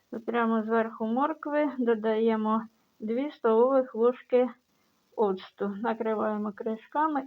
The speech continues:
і стерилізуємо аж одну годину. Потім закатуємо, і ось у мене вийшло дві з половиною баночки.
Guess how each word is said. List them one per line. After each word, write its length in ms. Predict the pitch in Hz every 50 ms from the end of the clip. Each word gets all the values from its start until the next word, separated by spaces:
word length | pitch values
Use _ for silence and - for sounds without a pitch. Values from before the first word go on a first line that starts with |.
| -
і 140 | 269 285 285
стерилізуємо 1300 | - - _ - 269 269 269 254 247 233 226 214 208 202 196 196 208 208 202 196 196 196 196 196 196 196 _ _ _ _ _ _ _ _ _
аж 280 | - 330 311 269 269 254
одну 360 | 226 214 196 208 220 233 240
годину. 840 | 226 214 214 233 247 220 185 190 196 202 202 202 208 208 208 214 208 _ _ _ _ -
Потім 400 | - 233 226 226 - 220 208 202
закатуємо, 1040 | 202 196 202 208 - - 302 320 311 - - 294 285 285 277 277 269 277 285 294 - _ _ _ _ _ _ _ _ -
і 120 | 226 226
ось 300 | 233 277 311 302 302 -
у 60 | 233
мене 500 | 226 220 226 226 220 214 214 220 220 - - _ _ -
вийшло 800 | 208 214 240 285 302 302 302 - - 294 285 277 277 285 285 - - _ _ _ _ _ _ _ _ _ _ _ _ _ - 214
дві 440 | 208 208 226 226 240 269 285 302 277 - -
з 60 | -
половиною 1000 | _ - 214 226 220 220 214 214 247 262 262 254 247 247 247 240 247 247 262 254 - - _ _ _ _ _ _ _ _ _ _
баночки. 960 | 208 196 185 202 208 208 208 202 202 202 196 196 - - _ - 214 214 208